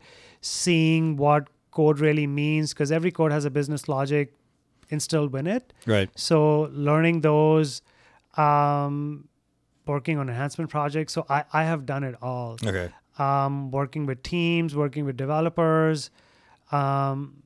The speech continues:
Speaker 1: so I don't, I don't think there was anything in the mainframe world that I didn't do that any,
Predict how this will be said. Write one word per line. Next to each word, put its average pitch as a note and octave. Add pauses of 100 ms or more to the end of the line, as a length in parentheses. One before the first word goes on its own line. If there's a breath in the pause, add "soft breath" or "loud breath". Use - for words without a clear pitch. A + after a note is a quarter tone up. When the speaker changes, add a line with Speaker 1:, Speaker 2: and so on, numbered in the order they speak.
(200)
Speaker 1:
so D#3
I D#3
don't, F3 (320)
I D#3
don't F3
think E3+
there E3
was D#3
anything D#3
in D3+
the C#3+
mainframe C#3+
world C3+
that C3+
I C#3
didn't C3+
do C#3 (640 soft breath)
that C#3+
any, D3